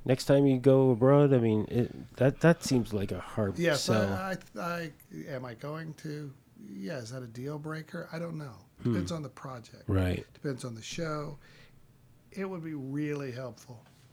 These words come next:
Speaker 2: to have
Speaker 1: Yeah.
Speaker 2: somebody.
Speaker 1: Somebody.
Speaker 2: Yeah. But if they don't speak the local language either, and, I, and I've shot in, as Guillaume has too, I've been in Hawaii three times, Texas, Illinois, Boston.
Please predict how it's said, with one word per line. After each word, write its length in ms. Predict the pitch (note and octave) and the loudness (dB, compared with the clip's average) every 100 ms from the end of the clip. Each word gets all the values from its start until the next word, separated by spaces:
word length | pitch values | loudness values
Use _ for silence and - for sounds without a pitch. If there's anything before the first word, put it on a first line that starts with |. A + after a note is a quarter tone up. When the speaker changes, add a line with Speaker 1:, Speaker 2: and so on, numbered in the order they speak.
| _ _ _ | _ _ _
Speaker 2:
to 100 | C#3+ | -6
have 340 | A#2+ B2 A#2+ F#2+ | -4 -4 -4 -4
Speaker 1:
Yeah. 240 | A#2 G#2 - _ _ | -4 -4 -10 _ _
Speaker 2:
somebody. 760 | - - D3 A#2 A#2 A#2+ A#2+ B2+ | -14 -8 -6 -6 -12 -14 -16 -18
Speaker 1:
Somebody. 560 | - - A#2 G#2 F2 F2+ - | -12 -4 -4 -4 -8 -14 -12
Speaker 2:
Yeah. 720 | D#3+ D3+ D3 C#3 C3 B2+ B2 B2+ - _ _ _ _ _ _ | -8 -6 -6 -8 -10 -12 -14 -16 -20 _ _ _ _ _ _
But 120 | G3 F3+ | -8 -8
if 100 | C#3+ | -6
they 120 | F#3+ | -4
don't 200 | G3+ F3 | -4 -6
speak 240 | - E3+ | -8 -8
the 100 | E3+ | -6
local 300 | D#3 D3+ C#3+ | -6 -6 -8
language 400 | D3 C#3+ C#3 A#2+ | -8 -8 -10 -12
either, 300 | D3 D#3 A#2+ | -10 -10 -10
and, 100 | B2 | -12
I, 120 | D3+ F3+ | -12 -12
and 100 | F#3+ | -12
I've 280 | G3 - - | -12 -16 -16
shot 340 | - D3+ C3+ | -12 -10 -10
in, 180 | C3 A#2 - _ _ _ _ _ _ - | -12 -16 -20 _ _ _ _ _ _ -16
as 180 | B2+ - | -16 -8
Guillaume 360 | B2+ C3+ B2+ | -6 -4 -6
has 180 | B2+ A2+ | -8 -12
too, 160 | - D#3+ | -10 -10
I've 80 | |
been 120 | A2+ A2+ | -10 -12
in 80 | |
Hawaii 520 | G2+ A2 A#2 A#2+ A#2+ A2+ | -14 -12 -12 -12 -12 -16
three 220 | - A#2+ A2+ | -16 -16 -16
times, 420 | A#2+ A2+ A2 - | -14 -14 -16 -16
Texas, 580 | - B2+ - A2 G#2 A#2+ | -16 -16 -16 -20 -18 -14
Illinois, 600 | A#2+ A2+ A#2+ A#2 A2 G#2 - - - _ _ | -14 -12 -12 -12 -12 -16 -20 -20 -20 _ _
Boston. 640 | C3 C3 - - A#2 A2 | -8 -8 -10 -14 -16 -16